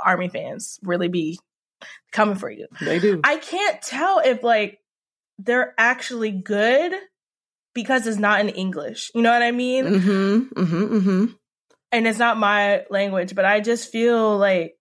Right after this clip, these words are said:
Speaker 1: when it comes to boy bands, I just, it, we don't have, they're just not doing it anymore. And yeah, that's a great song. Great song.
Speaker 2: You know what? For me, K-pop be, like,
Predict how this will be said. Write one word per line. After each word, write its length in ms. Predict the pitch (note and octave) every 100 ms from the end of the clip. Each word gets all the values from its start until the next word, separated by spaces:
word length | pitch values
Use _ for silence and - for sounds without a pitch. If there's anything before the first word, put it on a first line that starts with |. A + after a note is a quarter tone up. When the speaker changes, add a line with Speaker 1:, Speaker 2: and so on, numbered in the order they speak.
| -
Speaker 1:
when 160 | G#3
it 60 | G#3+
comes 240 | A3 G#3
to 80 | F#3+
boy 280 | F3+ F#3 G3+
bands, 240 | F#3+ F#3 F#3
I 120 | F#3
just, 240 | G#3 G3+ -
it, 160 | D#3+ F3 - - - - G#3+
we 180 | G#3
don't 380 | G#3 G#3+ A3 G#3
have, 420 | G3 G3 C#4 G#3+ F3+
they're 280 | F#3+ G3
just 280 | G3 G#3 F#3+
not 200 | A3 G#3
doing 300 | F#3+ A3 E4
it 100 | G3
anymore. 380 | E3 E3+ E3 E3
And 260 | E3+ F3+ F#3+
yeah, 220 | B3+ A3
that's 160 | G3+ G#3
a 60 |
great 160 | G3+ G3+
song. 260 | G#3 F#3+ F3+ -
Great 160 | G3
song. 160 | F#3+ G3
Speaker 2:
You 60 | A3+
know 120 | A3+
what? 360 | A3 G#3+ - -
For 120 | F#3
me, 260 | E3+ A#3+
K-pop 440 | A#3 C#4 C#4 C4 G3
be, 120 | F#3+
like, 260 | E3 D3